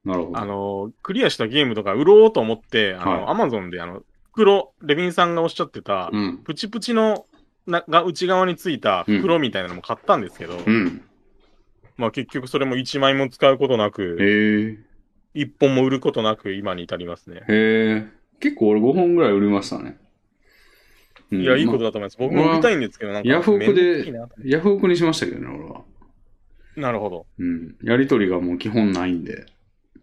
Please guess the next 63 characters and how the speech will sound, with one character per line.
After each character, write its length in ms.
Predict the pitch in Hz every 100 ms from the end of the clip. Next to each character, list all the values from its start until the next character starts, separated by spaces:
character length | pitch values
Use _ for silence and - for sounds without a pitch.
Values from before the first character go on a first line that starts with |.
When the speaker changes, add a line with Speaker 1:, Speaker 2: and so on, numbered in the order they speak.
| _ _ _ _ _ _ _ _ _ -
Speaker 2:
ヤ 120 | 127
フ 160 | 127 165
オ 80 |
ク 120 | 160 185
の 100 | 170
方 200 | 196 143
が 120 | 107
高 260 | 123 185
く 120 | 156 110
売 60 |
れ 80 | 104
た 80 | 120
り 100 | 107
と 100 | -
か 80 | 85
っ 20 |
て 80 | -
あ 40 |
る 100 | 151
ん 20 |
で 60 | 87
す 100 | -
か 60 |
ね？ 160 | 101 110 _ _ _ _ _ - - -
Speaker 1:
う 60 |
ん。 40 | 208
ど 60 |
う 40 | 381
な 80 | 92
ん 60 |
で 40 | 87
す 80 |
か 100 | -
ね？ 360 | 85 101 110 - _ _ - _ _ _ _ _ _ _ _ _ _ _ _ -
う 80 | 107
ん。 720 | 110 107 101 95 90 87 - - _ _ _ _ _ _ _ _ -
ま 120 | 117
あ、 40 |
俺 140 | 147 233
は 80 | 220
絶 160 | 214 214
対 160 | 202
そ 100 | 196
の 80 | 170
中 240 | 156 185 208
古 380 | 214 208 196
屋 180 | 190 190
で 140 | 175 170
売 160 | 185
っ 20 | 196 - - -
て、 320 | 147 151 139
ね、 400 | 110 113 110 107
そ 120 | 101 110
の 240 | 107 107
封 220 | 107 139
筒 160 | 139 139
代 180 | 131 127
と 100 | 120
か 100 | 98
送 220 | 131 120
料 200 | 101 90
と 80 | -
か 320 | 90 85